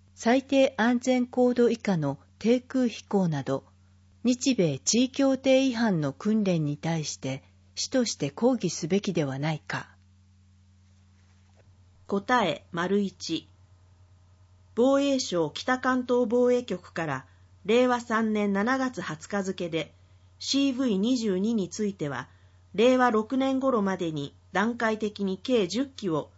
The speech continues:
Speaker 2: 横田基地に配備する計画に基づき、六機目が令和三年七月六日に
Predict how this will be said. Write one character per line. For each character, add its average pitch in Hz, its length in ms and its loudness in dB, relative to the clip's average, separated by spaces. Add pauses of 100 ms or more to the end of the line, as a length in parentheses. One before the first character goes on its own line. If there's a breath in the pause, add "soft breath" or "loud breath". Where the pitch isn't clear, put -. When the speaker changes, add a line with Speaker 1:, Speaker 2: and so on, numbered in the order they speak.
(120)
Speaker 2:
横 180 280 -2
田 262 140 -4
基 - 120 -12
地 226 160 -4
に 180 100 -2
配 233 220 0
備 214 120 -4
す 180 160 -8
る 147 100 -6
計 196 200 -2
画 196 260 -4
に 196 100 0
基 175 240 -4
づ 175 180 -4
き、 - 280 -10 (340)
六 208 260 2
機 269 140 -4
目 269 180 0
が 170 260 -2 (100)
令 226 220 4
和 247 120 0
三 226 300 -2
年 208 200 0
七 226 260 0
月 262 260 -6
六 175 140 -2
日 180 240 -6
に 156 260 -8